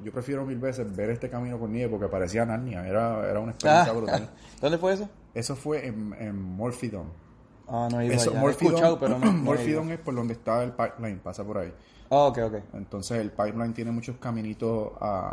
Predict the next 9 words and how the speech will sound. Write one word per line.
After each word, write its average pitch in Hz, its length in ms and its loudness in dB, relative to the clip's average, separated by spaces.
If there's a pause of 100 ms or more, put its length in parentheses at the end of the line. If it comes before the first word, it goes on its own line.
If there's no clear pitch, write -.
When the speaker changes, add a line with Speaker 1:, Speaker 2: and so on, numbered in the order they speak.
Speaker 1:
a 113 40 0
los 107 140 -2
lados 131 360 2 (380)
y 98 680 -4
uno, 107 320 -2
uno 110 160 -4
de 120 60 0
esos 120 160 -4
caminitos 127 580 -4